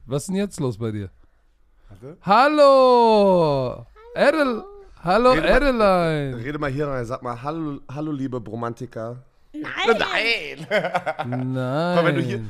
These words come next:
Speaker 2: wenn du hier reinsprichst,
Speaker 3: Ja.
Speaker 2: redest du, hören dich ganz, ganz viele Menschen.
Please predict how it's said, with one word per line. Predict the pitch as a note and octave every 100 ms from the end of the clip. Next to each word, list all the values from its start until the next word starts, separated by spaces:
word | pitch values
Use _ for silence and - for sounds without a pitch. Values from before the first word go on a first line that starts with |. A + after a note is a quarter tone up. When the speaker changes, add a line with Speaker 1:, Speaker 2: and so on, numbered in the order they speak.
| - -
Speaker 2:
wenn | C#3
du |
hier | C#3+ F#3
reinsprichst, | C#3+ D#3 E3 - G#2+ E2+ - _ -
Speaker 3:
Ja. | - _ -
Speaker 2:
redest | G#2+ C3 C3 -
du, | C3 A#2 G#2 G#2
hören | A#2+ B2
dich | - -
ganz, | A#2+ B2
ganz | B2+ A2
viele | - G2+
Menschen. | G2 G2 - E2